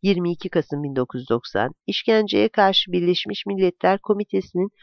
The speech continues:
Türkiye gözlemcisi Peter Burns, Türkiye'nin işkenceyi tümüyle kaldırarak modern toplumlar arasında yer alması için yapması gereken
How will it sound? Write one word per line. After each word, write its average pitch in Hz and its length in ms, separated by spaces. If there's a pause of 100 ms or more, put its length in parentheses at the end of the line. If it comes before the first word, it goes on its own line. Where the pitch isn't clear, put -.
(220)
Türkiye 233 420
gözlemcisi 139 800
Peter 135 500
Burns, 123 380 (360)
Türkiye'nin 233 680
işkenceyi 185 600
tümüyle 220 460
kaldırarak 131 760
modern 196 360
toplumlar 190 580
arasında 151 500
yer 202 200
alması 127 460
için 151 260
yapması 165 500
gereken 165 500